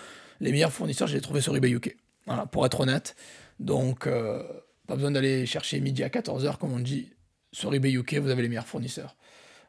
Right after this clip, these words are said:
Euh, clairement. Ils, ils ont, ils ont couché le marché, ils sont tous là-bas. C'est les meilleurs. Je vous le dis. Si vous voulez envahir le marché U K, bien évidemment. Sinon, pour le D E ou autre, eBay aussi, il y a des, il y a des bons plans.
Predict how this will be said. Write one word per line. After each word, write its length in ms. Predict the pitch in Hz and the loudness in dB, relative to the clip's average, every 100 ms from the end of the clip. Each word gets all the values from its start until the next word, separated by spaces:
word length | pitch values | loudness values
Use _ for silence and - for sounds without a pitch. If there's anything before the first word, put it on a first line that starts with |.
| - | -8
Euh, 880 | - 73 - - - - - - 117 - - | -4 -2 -4 -4 -6 -6 -6 -8 -10 -12 -12
clairement. 440 | - 131 110 - - _ _ _ | 0 2 2 -4 -10 _ _ _
Ils, 440 | 180 131 - 127 135 | -8 -6 -2 0 2
ils 180 | 131 127 | 4 4
ont, 220 | 139 135 | 2 0
ils 120 | 123 | 0
ont 80 | 127 | -2
couché 280 | - 135 147 | -2 -2 -2
le 80 | |
marché, 320 | 131 123 - 147 | -2 -4 0 0
ils 80 | |
sont 160 | 131 139 | 0 -4
tous 200 | - - | -6 -4
là-bas. 320 | 131 123 143 - - - | -2 0 -2 -6 -20 -4
C'est 120 | - | 0
les 80 | 127 | 2
meilleurs. 300 | 123 - - _ _ _ _ - | 2 -4 -10 _ _ _ _ -8
Je 120 | 131 | -2
vous 100 | 131 | 0
le 60 | 120 | 0
dis. 180 | 110 - - _ _ _ | -2 -8 -20 _ _ _
Si 220 | - - | -4 0
vous 60 | |
voulez 120 | 143 147 | 4 4
envahir 260 | 135 135 | 4 2
le 60 | 139 | 2
marché 240 | 131 - | 0 0
U 100 | 131 | 0
K, 120 | 120 | 0
bien 180 | 123 117 | -2 2
évidemment. 400 | 123 123 113 - - - - - | 2 2 0 -4 -10 -18 -16 -8
Sinon, 540 | - - 139 143 147 - - - _ _ _ _ | 0 2 6 6 4 -2 -16 -20 _ _ _ _
pour 120 | 143 | 0
le 80 | 135 | 2
D 200 | 123 131 | 4 6
E 80 | 131 | 6
ou 180 | 120 | 6
autre, 300 | 139 147 - - | 4 4 -6 -6
eBay 240 | - 131 127 | -2 4 4
aussi, 260 | 113 - | 4 -2
il 40 | 139 | -4
y 40 | |
a 60 | 127 | -2
des, 120 | 123 | -2
il 60 | |
y 60 | 117 | 0
a 40 | |
des 80 | 123 | 0
bons 180 | 127 123 | 0 -2
plans. 300 | 123 135 147 | 0 0 -2